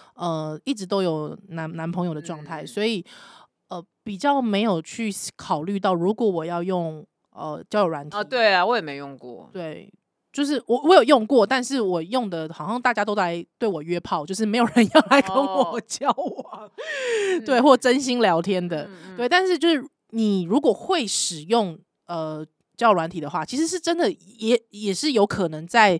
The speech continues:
Speaker 1: 交友软体上面遇到你的真爱。
Speaker 2: 当然啦，就是我有产检的妈妈，就是交，听的认识他们。
Speaker 1: 嗯，嗯，嗯，嗯，嗯，是有机会的，大家不要灰心。
Speaker 2: 因为他们的标签是antiK M T。<laughs>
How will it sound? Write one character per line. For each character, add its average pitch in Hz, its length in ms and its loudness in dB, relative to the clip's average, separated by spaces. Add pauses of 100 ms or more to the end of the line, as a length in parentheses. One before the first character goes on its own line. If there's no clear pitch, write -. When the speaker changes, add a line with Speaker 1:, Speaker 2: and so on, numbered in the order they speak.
(120)
Speaker 1:
交 240 120 8
友 214 40 8
软 180 120 6
体 196 120 -6
上 180 100 -8
面 185 100 -10
遇 - 80 -12
到 370 80 -2
你 - 60 0
的 370 40 -2
真 269 200 -4
爱。 - 0 -
Speaker 2:
当 262 100 -6
然 180 380 -6
啦， 147 100 -16
就 349 80 -16
是 349 120 -10
我 240 180 0
有 196 360 0
产 196 340 -6
检 202 160 -4
的 156 160 -6
妈 170 200 -4
妈， 180 200 -4
就 185 120 -10
是 185 120 -6
交， 170 260 -4
听 190 220 -12
的 165 120 -10
认 160 200 -10
识 151 120 -18
他 139 200 -10
们。 131 100 -16
Speaker 1:
嗯， 254 80 -4
嗯， 247 400 -2
嗯， 233 180 -2
嗯， 208 220 -4
嗯， 165 280 -6
是 - 180 -4
有 185 120 2
机 190 160 -4
会 185 220 -2
的， 156 180 -10
大 214 140 -4
家 208 140 0
不 196 80 -6
要 165 120 0
灰 160 200 -6
心。 151 140 -8
Speaker 2:
因 151 60 -8
为 196 60 -8
他 277 80 -2
们 247 100 -8
的 190 80 0
标 180 240 -2
签 175 220 -6
是 175 60 -10
antiK 165 580 -6
M 127 160 -10
T。 - 360 -14
<laughs> 214 60 -12